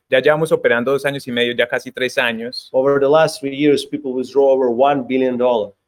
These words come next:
Speaker 1: Du-, eh, dentro de los últimos tres años, personas han retirado más de un billón de dólares equivalente.
Speaker 2: We have people who, like, just recently, over the last six months, we have many people who became millionaires.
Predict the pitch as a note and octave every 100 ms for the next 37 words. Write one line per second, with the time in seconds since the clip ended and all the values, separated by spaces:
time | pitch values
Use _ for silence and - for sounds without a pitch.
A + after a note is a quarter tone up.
0 | _ B2 C3 B2+ A#2 A2 B2 A#2+ A#2+ A#2+
1 | B2+ D3+ - C3 B2+ C3+ B2 C3 - A#2+
2 | A2+ A#2 B2+ B2+ B2+ A#2 A2+ A#2 A#2 B2+
3 | - C3 B2+ B2+ B2 A#2+ B2 A#2+ G#2+ G#2
4 | - - G#2+ G2+ - A2+ C3 C3 D3+ D3
5 | D3+ B2+ B2 B2 B2 A#2 C3+ C3+ C3+ B2+
6 | B2 A#2+ C3 B2 - - B2 B2 A#2 A#2
7 | A2+ B2 C3 B2 B2+ A2+ A2 G#2 G2+ A#2+
8 | A2+ B2 A#2 F#2+ F2 _